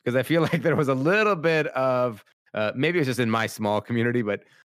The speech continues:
a little bit of, of, of feelings about how Gen Con and the Baratheons went, and people have want them so bad. It's one of the most hotly contested factions. And, and once it's here and we're all playing with them, I think it'll be,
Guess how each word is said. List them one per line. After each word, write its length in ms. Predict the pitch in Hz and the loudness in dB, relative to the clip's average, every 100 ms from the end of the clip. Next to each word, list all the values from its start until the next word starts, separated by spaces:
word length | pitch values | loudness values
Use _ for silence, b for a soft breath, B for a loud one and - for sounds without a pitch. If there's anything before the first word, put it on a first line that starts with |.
| _ | _
a 40 | - | -4
little 160 | 220 | -2
bit 140 | 180 156 | 0 -2
of, 140 | 123 | -2
of, 240 | - 127 98 | -4 -6 -4
of 140 | 123 | -10
feelings 480 | - 165 147 143 120 | -2 0 2 0 0
about 240 | 120 117 | 0 0
how 120 | 113 110 | -2 -2
Gen 280 | 113 113 | -2 -2
Con 200 | 107 113 110 | -2 -2 -2
and 80 | |
the 40 | 107 | -2
Baratheons 540 | 110 107 107 113 101 | 0 -2 -2 -4 -4
went, 260 | 110 110 104 | -4 -4 -4
and 180 | 95 87 _ - | -8 -12 _ -4
people 180 | 147 | 0
have 100 | 143 | 0
want 360 | 104 117 120 123 | -2 -4 -4 -6
them 120 | 101 | -8
so 440 | - - 143 135 120 | -10 -8 -4 -4 -2
bad. 260 | 123 117 | -2 -4
It's 100 | 110 | -2
one 80 | 147 | -2
of 40 | |
the 60 | 127 | 0
most 220 | 120 113 | 0 -4
hotly 340 | - 123 95 110 | -2 -4 -2 -6
contested 500 | 110 104 110 - 98 | -8 -4 -6 -6 -6
factions. 540 | 127 120 - 98 90 _ _ _ _ _ _ _ - | -4 -4 -6 -10 -12 _ _ _ _ _ _ _ -10
And, 220 | 107 110 - | -6 -6 -6
and 140 | 113 | -4
once 180 | 135 135 | -2 -2
it's 120 | 117 | -2
here 120 | - 127 | 0 2
and 80 | |
we're 100 | 117 | 4
all 100 | 117 | 2
playing 300 | 101 117 110 | 0 -2 -2
with 100 | 110 | 0
them, 140 | 107 107 | 0 -2
I 100 | 87 | -4
think 240 | 101 95 92 | -6 -8 -8
it'll 180 | 90 85 | -10 -10
be, 440 | 90 87 85 | -8 -6 -8